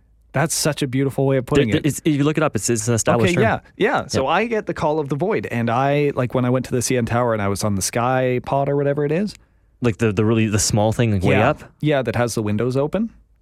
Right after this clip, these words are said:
Speaker 2: Okay.
Speaker 1: It's, it's,
Speaker 2: Or is
Speaker 1: yeah.
Speaker 2: it, or is it the main observation level? 'Cause, like,
Speaker 1: No,
Speaker 2: there's,
Speaker 1: it's
Speaker 2: like,
Speaker 1: above
Speaker 2: there's, like,
Speaker 1: that.
Speaker 2: the tiny one, like, way up.
Speaker 1: That's the one.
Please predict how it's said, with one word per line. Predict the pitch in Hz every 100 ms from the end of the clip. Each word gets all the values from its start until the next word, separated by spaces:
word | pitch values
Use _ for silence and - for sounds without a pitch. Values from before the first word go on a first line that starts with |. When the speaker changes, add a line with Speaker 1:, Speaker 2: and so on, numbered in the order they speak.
| -
Speaker 2:
Okay. | 110 - - - - 98 90 87 90 95 123 135 - _ _ _ -
Speaker 1:
It's, | - -
it's, | 147 - -
Speaker 2:
Or | 147
is |
Speaker 1:
yeah. | 151
Speaker 2:
it, | 165
or |
is | 151
it | 160
the |
main | 139 139 127
observation | 120 113 104 98
level? | 95 82 80 -
'Cause, | 139
like, | 131
Speaker 1:
No, | 104
Speaker 2:
there's, | 139
Speaker 1:
it's |
Speaker 2:
like, | 135
Speaker 1:
above | 110
Speaker 2:
there's, | 139
like, | 156
Speaker 1:
that. | 117
Speaker 2:
the | -
tiny | 123 120 117
one, | 107 98
like, | 90 104
way | 101 95 85
up. | 67 -
Speaker 1:
That's | 107 98
the | -
one. | 87